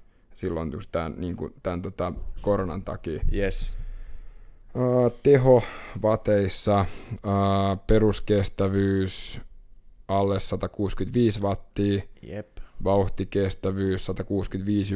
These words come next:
Speaker 1: kaksisataakolmekymmentäkahdeksan.
Speaker 2: Noniin, mä veikkaan, että sulla on tällä hetkellä, ja tämähän on vaan nyt ihan hatusta heitettä, mut su-, sulla on pitkälti yli kaksisataaviisikymmentä wattia sun anakynnys.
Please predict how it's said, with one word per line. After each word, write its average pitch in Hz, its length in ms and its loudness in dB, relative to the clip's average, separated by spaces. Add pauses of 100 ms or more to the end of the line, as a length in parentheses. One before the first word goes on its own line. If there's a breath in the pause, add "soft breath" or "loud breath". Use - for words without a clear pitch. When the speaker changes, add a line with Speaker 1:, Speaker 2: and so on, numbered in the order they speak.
Speaker 1:
kaksisataakolmekymmentäkahdeksan. 95 1500 -4 (140)
Speaker 2:
Noniin, 117 420 -4
mä 120 180 -4
veikkaan, 135 420 0
että 110 140 -6
sulla 113 260 0
on 113 100 -2
tällä 117 460 4 (100)
hetkellä, 101 340 -4
ja 95 180 0
tämähän 95 300 0
on 90 100 -4
vaan 95 260 2
nyt 90 300 -12
ihan 95 220 -4
hatusta 98 360 -2
heitettä, 85 360 -8
mut 85 260 -12
su-, - 120 -14
sulla 95 220 -6
on 95 80 -6
pitkälti 101 460 -4
yli 90 120 -6
kaksisataaviisikymmentä 87 1000 -6
wattia 87 280 -10
sun 87 160 -8
anakynnys. 87 600 -12